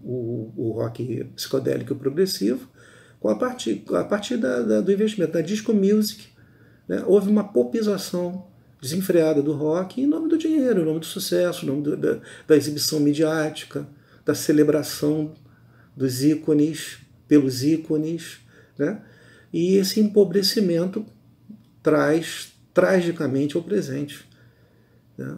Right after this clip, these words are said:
Onde você tem um, um, a música padronizada, a música pasteurizada, a música, é, é, musicalmente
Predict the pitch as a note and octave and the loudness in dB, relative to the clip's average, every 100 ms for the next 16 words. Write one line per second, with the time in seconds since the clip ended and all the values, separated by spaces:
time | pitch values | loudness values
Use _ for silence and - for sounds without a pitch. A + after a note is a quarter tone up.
0 | - C3 B2+ C#3+ C#3+ C#3+ C3 C3+ D3 F#3+ | -10 -10 -8 -6 -8 -6 -6 -4 -6 -6
1 | E3 F#3+ E3 D#3+ - C3+ C3 C3+ D3+ - | -8 -8 -10 -10 -6 -4 -2 0 -2 -2
2 | C#3 - F3 D#3 D#3 C#3 B2 B2+ B2+ C3 | -8 -4 0 2 2 0 -2 -4 -4 -6
3 | B2+ C#3+ B2+ D3 D3 C#3+ - E3 - - | -12 -8 0 0 0 -6 -4 -4 -4 2
4 | D3 C3+ A2+ B2+ C3 B2+ D3 - - - | 2 2 -2 -2 -2 -6 -8 -14 -20 -20
5 | - - B2+ C#3+ D3 D3+ D#3 - - - | -12 -6 0 2 2 0 0 -2 -18 -20
6 | _ - D3 C3+ C3+ C3+ C3 C3 B2+ C3 | _ -2 2 4 6 4 4 4 4 2
7 | B2+ B2 A#2+ - C#3+ C3+ B2+ C3 C3 C#3 | 0 -2 -6 -12 -8 -6 -4 -4 -4 4
8 | F#3+ F3+ E3 D3 C3+ D3 C#3+ - A#2+ B2 | 4 4 2 2 2 2 2 0 -4 -4